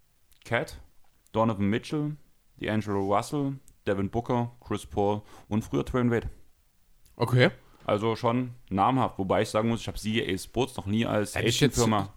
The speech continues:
Speaker 2: so auch nicht unbedingt, nee. Aber ja, scheint, aber das ist, ich finde das positiv,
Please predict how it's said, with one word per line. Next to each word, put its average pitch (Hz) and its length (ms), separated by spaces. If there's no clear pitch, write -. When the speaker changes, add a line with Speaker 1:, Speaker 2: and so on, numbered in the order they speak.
Speaker 2:
so 127 300
auch 120 180
nicht 127 160
unbedingt, 113 480
nee. 104 160
Aber 117 320
ja, 120 240
scheint, 160 360
aber 127 200
das 123 200
ist, - 220
ich - 140
finde 170 240
das 135 160
positiv, 147 560